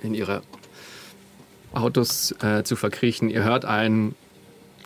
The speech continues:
scheinbar Funkspruch, als plötzlich alle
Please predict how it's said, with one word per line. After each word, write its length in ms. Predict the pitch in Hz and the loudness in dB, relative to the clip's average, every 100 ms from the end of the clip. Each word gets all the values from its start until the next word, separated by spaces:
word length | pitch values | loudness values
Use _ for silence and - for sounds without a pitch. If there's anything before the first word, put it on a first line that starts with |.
| - - - - - - - - - - - - - | -20 -4 -2 -2 -6 -20 -20 -20 -20 -20 -20 -20 -10
scheinbar 360 | - 127 127 117 | 0 2 2 0
Funkspruch, 840 | - 151 - - - 151 - - - - - | 2 2 2 0 2 2 2 -12 -16 -20 -6
als 380 | 117 113 113 - | 0 2 0 -4
plötzlich 500 | - 127 120 117 - | -2 0 2 0 2
alle 260 | 113 113 | 2 2